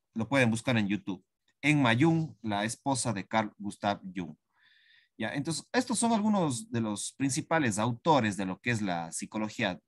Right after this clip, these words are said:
eh, paranormal. Como les decía, eh, creo que la psicología paranormal aporta muchísimo a investigar más allá de lo que es la psicología conductista, la psicología materialista, la psicología cognitiva conductual.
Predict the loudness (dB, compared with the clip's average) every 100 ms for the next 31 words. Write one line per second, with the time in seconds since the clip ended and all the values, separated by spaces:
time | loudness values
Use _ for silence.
0 | -12 -12 -8 -4 -2 -2 0 2 2 0
1 | -8 -20 -20 _ _ 0 6 8 8 6
2 | 4 6 6 6 2 -4 -16 -16 -18 -18
3 | -18 -20 -20 _ -2 2 4 4 4 2
4 | 2 -2 _ _ -20 _ -4 0 0 0
5 | 0 2 0 -2 -2 0 0 2 2 4
6 | 4 4 4 4 2 -4 0 -2 4 4
7 | 4 2 2 4 4 4 2 -4 -12 _
8 | _ 2 6 8 8 6 4 6 8 8
9 | 4 _ -2 4 8 8 8 4 6 4
10 | 4 -2 -4 -2 0 0 -2 -2 2 2
11 | 4 2 4 4 4 2 2 2 2 2
12 | 2 2 -2 -2 -2 0 2 2 2 2
13 | 6 8 8 6 2 0 -2 -2 0 0
14 | 2 0 2 4 4 6 4 4 2 0
15 | 0 4 6 6 4